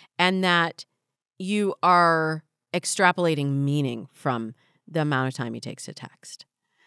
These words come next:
And that's where the juicy part is. That's where I get curious about how do you communicate to him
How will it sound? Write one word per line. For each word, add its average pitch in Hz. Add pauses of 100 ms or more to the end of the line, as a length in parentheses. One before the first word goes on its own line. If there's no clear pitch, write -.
(380)
And 175
that's 226
where 180
the 175
juicy 151
part 139 (100)
is. 110
That's 202
where 180
I 165
get 165
curious 127
about 131 (300)
how 269
do 285
you 214
communicate 196
to 165
him 139